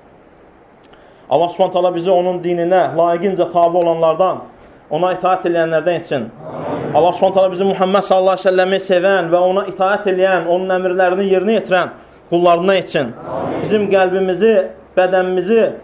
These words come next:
dinində sabit eləsin, qəlbimizi çevirməsin. Amin. Qardaşları qorusun,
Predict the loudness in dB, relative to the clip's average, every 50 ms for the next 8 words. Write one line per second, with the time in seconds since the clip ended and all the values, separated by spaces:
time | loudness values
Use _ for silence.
0 | -20 -20 -20 _ -20 -14 -6 -2 0 2 2 2 2 2 4 4 4 4 2 -2
1 | -2 0 2 2 2 2 2 2 2 2 0 0 -4 -4 -4 -4 -2 0 0 0
2 | 2 0 0 -2 0 -2 -2 -2 0 0 0 2 2 0 0 -2 -2 -2 -6 -6
3 | -6 -8 -12 -14 -12 -12 -10 -10 -10 -10 -12 -12 -12 -14 -16 -18 -20 -20 -18 -8
4 | -2 0 0 2 2 -2 -2 0 0 0 0 2 2 0 0 0 0 0 0 0
5 | 0 -2